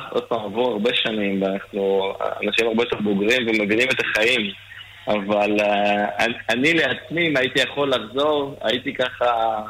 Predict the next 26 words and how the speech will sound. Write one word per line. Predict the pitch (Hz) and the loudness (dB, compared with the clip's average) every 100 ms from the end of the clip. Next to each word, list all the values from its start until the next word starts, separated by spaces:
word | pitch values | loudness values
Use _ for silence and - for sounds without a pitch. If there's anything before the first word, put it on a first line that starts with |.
| 95 - - - - - - - - - 127 | -14 -20 -20 -20 -20 -20 -20 -20 -20 -4 0
שם | 131 | 0
על | 123 | 2
עצמי | 120 - 123 | 0 -2 0
יד | 131 127 120 123 127 | 2 4 4 2 2
על | 120 | -2
הכתף, | 117 113 135 | -2 -2 0
והייתי | 123 120 123 | 0 0 0
אומר, | 127 | 0
"רגע, | 120 139 135 117 - | 2 0 0 -2 -2
שים | 143 139 | -2 0
לב, | 131 113 98 - - - - - - - | 0 0 -4 -16 -20 -20 -20 -20 -12 -10
אתה | 104 107 | -4 -2
בורח | 107 110 127 147 147 - | 0 0 2 0 -2 -4
פה | 139 | -2
לאנשהו, | 123 135 156 151 - 120 131 143 147 - | 0 0 0 -2 0 0 0 -4 -8 -12
ו-, | 101 101 107 104 104 | -4 0 0 0 -2
וזה | 110 104 110 | -2 0 2
לאו | 113 120 | 2 2
דווקא | 123 - 120 | 0 -2 -2
ב-," | 120 120 - - - - - - - | -2 -4 -10 -16 -16 -18 -20 -20 -4
אני, | 127 135 | -2 0
אני | 131 | 2
באופן | 151 143 147 | 2 0 0
אישי | 135 147 151 | 2 2 2
עשיתי | 123 147 156 | 0 0 0
דרך | 123 131 117 | 2 0 0